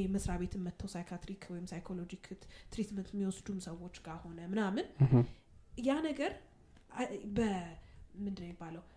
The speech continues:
Speaker 1: በካራክተሬ ብቻ ሳይሆን በተማርኩበት ፊልድ የራሴን ፐርሰናል ኢሹ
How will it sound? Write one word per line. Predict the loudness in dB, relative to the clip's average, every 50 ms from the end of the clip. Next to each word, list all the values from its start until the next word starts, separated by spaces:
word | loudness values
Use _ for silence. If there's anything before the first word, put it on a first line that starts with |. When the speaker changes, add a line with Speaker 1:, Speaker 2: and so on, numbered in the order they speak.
| -20 -8 -4
Speaker 1:
በካራክተሬ | -2 -2 -2 -2 -2 0 -2 -2 -4 -2 -2 0 0 2 0
ብቻ | 0 -2 -2 -2 -2 -2
ሳይሆን | -2 -2 -4 -2 -2 0 0 2
በተማርኩበት | 2 2 2 4 4 2 2 0 -2 -4 -2 -2 -2 -2 -2 -6
ፊልድ | -4 -4 -4 -4 -4 -6 -8 -8 -8 -16 -20 -20 -20 -20 -20 -20 -20 -20 -20 -20 -20 -16 -6 4
የራሴን | 6 8 8 8 6 6 4 4 6
ፐርሰናል | 4 4 4 2 0 0 0 0
ኢሹ | -2 -4